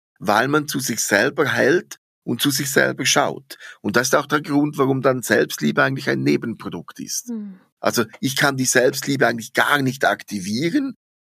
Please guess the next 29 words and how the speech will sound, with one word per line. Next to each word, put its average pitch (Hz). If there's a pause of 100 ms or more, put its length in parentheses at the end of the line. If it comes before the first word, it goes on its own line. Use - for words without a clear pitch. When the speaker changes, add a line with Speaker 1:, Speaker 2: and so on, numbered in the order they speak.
(120)
Speaker 1:
bevor 143 (120)
ich 156 (360)
mich 139
nicht 113
akzeptiere, 170 (360)
zu 117
mir 90
selber 156
halte, 135 (420)
für 113
mich 101
selber 95
da 139
bin, 139 (200)
zu -
mir 98
selber 95
schaue, 135 (280)
schaue, 101
dass 95
ich 87
weiterkomme. 127 (240)
Wenn 120
ich 123
alle 190
diese 180
Dinge 156
nicht -
tue, 185